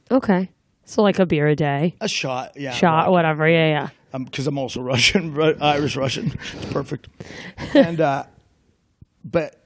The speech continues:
Speaker 2: you know, with the comedy, to bring it back to what we do,
Speaker 1: Yeah.
Speaker 2: um, I was,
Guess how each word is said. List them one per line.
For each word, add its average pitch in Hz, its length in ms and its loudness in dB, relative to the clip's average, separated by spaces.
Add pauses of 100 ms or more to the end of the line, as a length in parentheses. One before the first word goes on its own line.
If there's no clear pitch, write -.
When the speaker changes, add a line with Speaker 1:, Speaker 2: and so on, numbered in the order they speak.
Speaker 2:
you 185 80 0
know, 180 100 4
with 165 180 2
the 160 100 0
comedy, 170 580 0
to - 120 -10
bring 170 200 4
it 143 100 -2
back 143 220 0
to 127 80 -2
what 123 160 -2
we 139 180 0
do, 139 260 4 (320)
Speaker 1:
Yeah. 180 320 6 (180)
Speaker 2:
um, 127 440 0 (1160)
I 175 160 2
was, 196 240 2